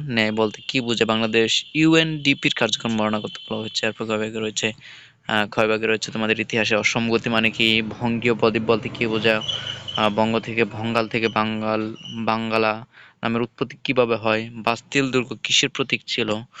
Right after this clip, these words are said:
উপনিবেশবাদ বলতে কি বোঝো, অ্যাথেন্সের রাজনৈতিক অঙ্গনে কিভাবে বৈপ্লবিক, আহ, পরিবর্তনের সূচনা হয়। এরপর হচ্ছে ইতিহাসের মুখ্য বিষয় কি, ইতিহাস পাঠ ও অনুসন্ধান মানুষের জীবনে গুরুত্বপূর্ণ বিষয় কেন, ব্যাখ্যা করো।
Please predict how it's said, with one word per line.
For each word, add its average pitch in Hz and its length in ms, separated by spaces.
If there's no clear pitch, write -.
উপনিবেশবাদ 120 680
বলতে 113 340
কি 131 140
বোঝো, 113 420
অ্যাথেন্সের - 600
রাজনৈতিক 113 480
অঙ্গনে 120 260
কিভাবে 143 400
বৈপ্লবিক, 113 560
আহ, 113 100
পরিবর্তনের 117 480
সূচনা 113 380
হয়। 110 200
এরপর 113 180
হচ্ছে 110 180
ইতিহাসের 113 600
মুখ্য 113 400
বিষয় 110 320
কি, 110 200
ইতিহাস - 380
পাঠ 117 300
ও 123 40
অনুসন্ধান 117 460
মানুষের 110 280
জীবনে 113 220
গুরুত্বপূর্ণ 110 480
বিষয় 110 280
কেন, 110 260
ব্যাখ্যা 107 240
করো। 113 240